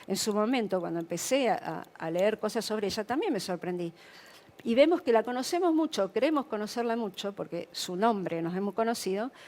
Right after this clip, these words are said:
pero no sabemos nada de la historia de, de Isabel la Católica <laughs> y Fernando. Eh, sabemos muy poco, y es realmente una historia apasionante, y además en una época en que las reinas reinaban mucho más que lo que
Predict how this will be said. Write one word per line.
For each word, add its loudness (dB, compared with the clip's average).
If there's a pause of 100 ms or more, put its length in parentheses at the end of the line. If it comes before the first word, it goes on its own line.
pero 4
no 8
sabemos 4
nada 6
de 0
la -2
historia -4
de, -4 (320)
de 0
Isabel 2
la 0
Católica 0 (100)
<laughs> -10
y -2
Fernando. 2 (680)
Eh, -4
sabemos 4
muy 4
poco, -4
y 0
es 2
realmente 0
una 0
historia 0
apasionante, 0
y 0
además 0 (200)
en -4
una 0
época 2
en -4
que 0
las -2
reinas 2
reinaban 2
mucho -4
más -2 (320)
que 0
lo 0
que -4